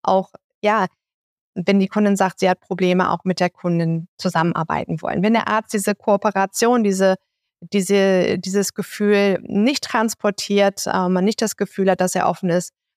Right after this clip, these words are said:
und, ähm, du aber wirklich auf Ursachenforschung gehen möchtest, die Klarheit haben willst, dann bist du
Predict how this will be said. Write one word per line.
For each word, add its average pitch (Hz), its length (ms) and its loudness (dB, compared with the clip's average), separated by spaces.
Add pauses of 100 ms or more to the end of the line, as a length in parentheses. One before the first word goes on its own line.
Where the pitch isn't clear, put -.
(360)
und, 196 300 2
ähm, 180 300 2
du 196 100 2
aber 175 220 0
wirklich 214 280 0
auf 175 140 -4
Ursachenforschung 190 800 0
gehen 220 240 2
möchtest, 196 380 -2
die - 80 -8
Klarheit 185 400 -2
haben 175 220 -2
willst, 170 260 -4
dann 175 140 -2
bist 170 180 -6
du 170 140 -6